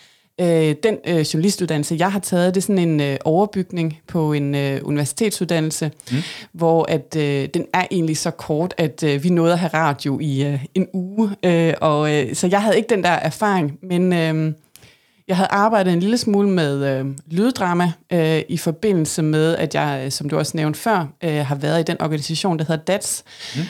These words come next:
Speaker 1: og hvor vi brugte meget energi på at prøve at få, øh, nogle amatør- og vækslagteater til at arbejde med lyd, fordi det er så, hvad kan man sige, i hvert fald i forhold til en stor teaterproduktion, så er det rimelig, øh, omkostningsfrit,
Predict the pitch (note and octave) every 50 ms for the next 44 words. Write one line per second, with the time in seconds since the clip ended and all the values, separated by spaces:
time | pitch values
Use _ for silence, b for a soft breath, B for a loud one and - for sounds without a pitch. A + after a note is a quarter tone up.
0 | B B - E3+ D#3 F3+ F3+ D#3 E3 D#3 - F3 E3 D#3+ F3 E3+ F3 F3 F3+ F3
1 | E3 - A3 G3 F3 E3+ - - F3 E3+ E3+ - - D#3 - - - D#3 D#3+ E3
2 | E3+ - - E3+ D#3 D3+ D3 D3 C#3+ C#3+ C#3+ D3 D3 D3 D3 D3+ - - D#3 D3+
3 | D3 - - - A#3 G3 E3+ G3 B3 - - - E3+ D#3 - - F3 D#3 D3+ D3+
4 | - - F3 - - F3 F#3+ G#3+ G#3+ G3+ E3+ E3 - E3 D#3+ E3+ F3 G3+ G3+ F3+
5 | - - F#3 E3 - - G3+ F3+ D#3+ - - F3 - D#3+ D#3+ E3 E3 - - -
6 | F3 D#3 D3+ D3+ D3 D#3+ D#3 D3+ - E3+ D#3+ D3+ D3 - - - E3+ E3+ E3 -
7 | B B B B B B B B B - F3+ D#3+ E3 D#3+ D#3 - E3 D#3 D3+ -
8 | F3 D#3+ D#3 D#3 - D#3 C#3 - - F3+ D3+ C3+ B2+ C#3 _ - - - - B3
9 | A#3 G3+ F#3 - F3+ E3 D#3 - G3+ F3 D3+ - - - - - F3+ E3+ F3+ E3+
10 | E3 F3 E3+ F3 F3+ F3 F3 D#3+ D3 C#3 C#3+ D3 D3 C3+ - - F#3 G#3 - -
11 | F3 D3+ - - F3+ D3 D3 C#3+ - - - - - - - A3 A3 G#3+ A3 -